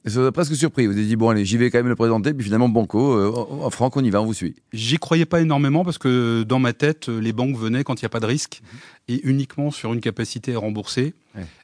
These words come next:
Speaker 2: Et ils nous ont suivis. Euh, alors, ils ont bien sûr pris le fonds de commerce, ils ont nanti le fonds
Speaker 1: Bien
Speaker 2: de
Speaker 1: sûr,
Speaker 2: commerce.
Speaker 1: mais c'est minimum,
Speaker 2: En
Speaker 1: quoi.
Speaker 2: même temps, on ouvre un centre. Donc, la valeur du fonds de commerce, le jour de l'ouverture, c'est zéro.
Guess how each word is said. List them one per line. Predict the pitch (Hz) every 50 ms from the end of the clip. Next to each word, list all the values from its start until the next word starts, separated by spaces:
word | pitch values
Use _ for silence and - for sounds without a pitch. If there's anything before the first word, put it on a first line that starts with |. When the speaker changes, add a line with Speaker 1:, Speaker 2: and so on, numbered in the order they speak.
| _ -
Speaker 2:
Et | 120 117 113 113
ils | 110 110
nous | 110 107 107 117
ont | 131 139
suivis. | - - 123 117 110 117 127 143 160 165 160 143
Euh, | 113 104 101 101 101 101
alors, | 98 98 98 101
ils | 98 101
ont | 104
bien | 98 110 107
sûr | - - - 123 -
pris | - - - 123 123 123
le | 123 113 107
fonds | - - 127
de | 113
commerce, | - - 120 113 120 123 123 - - - - 104
ils | 101 98 101
ont | 101
nanti | 110 117 110 - 131
le | 123
fonds | - - 127
Speaker 1:
Bien | 117
Speaker 2:
de | 101
Speaker 1:
sûr, | - 117
Speaker 2:
commerce. | 131 156 175 - -
Speaker 1:
mais | - -
c'est | - 85
minimum, | 92 98 104 107 107 95
Speaker 2:
En | 113 117
Speaker 1:
quoi. | 120
Speaker 2:
même | 120 123
temps, | 156 156 165
on | 160 143 123 117 120
ouvre | 139 139 120 120
un | 127
centre. | - - 135 120 107 - - 107
Donc, | 104 101 -
la | 110 104
valeur | 104 110 117 117 113
du | 107 107
fonds | - 120
de | 113 -
commerce, | 123 120 123 127 123 - - 120
le | 117 131 139 143
jour | 143 156 139
de | 131
l'ouverture, | 127 120 110 120 117 - - - 131 -
c'est | - 127 117
zéro. | 110 110 104 113 147 175